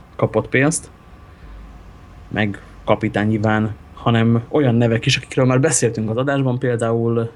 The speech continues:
Barát Kati Pixi, illetve Ugron Zsoln, akiről nem beszéltünk, csak emlegettük. Úgyhogy lehet, hogy lesznek történelmi kalandfilmek a magyar tévében.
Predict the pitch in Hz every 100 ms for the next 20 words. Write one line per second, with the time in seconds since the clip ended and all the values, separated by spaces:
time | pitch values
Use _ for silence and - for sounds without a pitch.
0 | 120 117 107 101 107 110 110 101 - 160
1 | 139 127 123 117 113 117 101 - 117 110
2 | 113 113 110 107 110 110 110 107 107 110
3 | 104 110 101 101 98 98 - 101 - -
4 | - - - - - - - - - -
5 | - - - 127 127 147 117 117 113 -
6 | 101 113 101 98 95 98 - - 104 98
7 | - 98 101 101 104 98 101 101 101 101